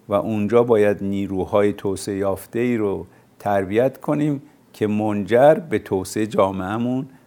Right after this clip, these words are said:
و منجر به یه جامعهٔ توسعه یافته بشه. جامعهٔ مدرن یا مدرنیته وقتی ایجاد شد،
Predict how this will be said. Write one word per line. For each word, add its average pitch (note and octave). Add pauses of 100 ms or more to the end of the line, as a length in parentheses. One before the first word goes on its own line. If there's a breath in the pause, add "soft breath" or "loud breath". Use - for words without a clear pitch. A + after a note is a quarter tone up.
(100)
و G#2+
منجر G2
به G#2+
یه G2+
جامعهٔ G2
توسعه F#2
یافته E2+
بشه. - (460)
جامعهٔ D#3+
مدرن D#3 (1200 loud breath)
یا A#2
مدرنیته G#2
وقتی C3
ایجاد A2
شد، F#2+